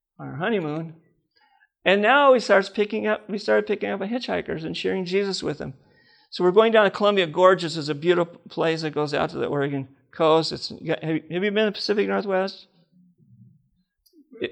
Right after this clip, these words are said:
Speaker 2: feel sorry for you.
Speaker 1: Yeah, if you, if you're really missing a lot if you haven't been there. And so we, uh, we're driving down the coast, down, down the gorge,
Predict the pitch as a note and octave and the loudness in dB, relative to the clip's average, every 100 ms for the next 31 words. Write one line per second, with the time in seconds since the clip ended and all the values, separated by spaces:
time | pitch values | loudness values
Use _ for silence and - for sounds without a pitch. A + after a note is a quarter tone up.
0 | - - - - - - _ _ - E3+ | -12 -16 -18 -20 -20 -20 _ _ 0 2
1 | D3+ F3+ - F#3+ F#3+ - - - F#3 A#3 | 4 2 0 -2 -4 -8 -8 -4 4 6
2 | C#4 C4 B3+ A#3 F#3+ F3+ E3+ D#3+ E3 D#3+ | 8 6 4 2 2 6 6 4 0 2
3 | D#3 E3 E3 - - - - - - - | 2 2 0 -4 -10 -20 -20 -20 -16 -4
4 | G3 A3+ G3+ F3+ - _ _ _ _ - | 2 6 6 6 -2 _ _ _ _ -4
5 | F#3+ A#3 G#3 F#3+ F3 - _ _ _ _ | 0 4 6 6 4 -4 _ _ _ _
6 | _ _ _ _ - A3+ G3+ F#3+ G3 G#3+ | _ _ _ _ 0 2 4 6 8 8
7 | E3+ D#3+ D#3+ D#3+ D3 - F3+ E3+ E3+ - | 4 4 4 2 0 6 8 8 4 -6
8 | - D#3+ C#3 D3+ D#3 C#3+ E3+ F3+ F3 | -4 -2 0 0 -2 0 6 6 4